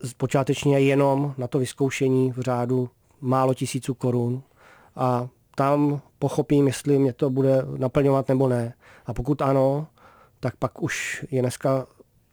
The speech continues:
možnost si koupit sofistikovaný, výborný vybavení. Zase za směšný peníze proti tomu, když jsme to kupovali po tom převratu v začátkem těch devadesátých let.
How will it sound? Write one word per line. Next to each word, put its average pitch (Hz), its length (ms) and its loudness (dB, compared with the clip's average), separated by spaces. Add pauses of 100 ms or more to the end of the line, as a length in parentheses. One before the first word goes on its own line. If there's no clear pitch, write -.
(280)
možnost 135 480 0
si - 200 -10
koupit 135 360 -2
sofistikovaný, 127 1300 -2
výborný 127 420 0
vybavení. 127 600 2 (880)
Zase 127 320 0
za 135 200 4
směšný - 720 0
peníze 147 320 2
proti 139 240 -6
tomu, 139 420 2
když 123 120 -6
jsme 131 120 -6
to 139 100 -4
kupovali 135 560 0 (600)
po 131 80 -8
tom 127 180 -2
převratu 127 480 -2
v - 200 -18
začátkem 127 420 -4
těch 135 120 -6
devadesátých 123 640 -4
let. 120 240 -8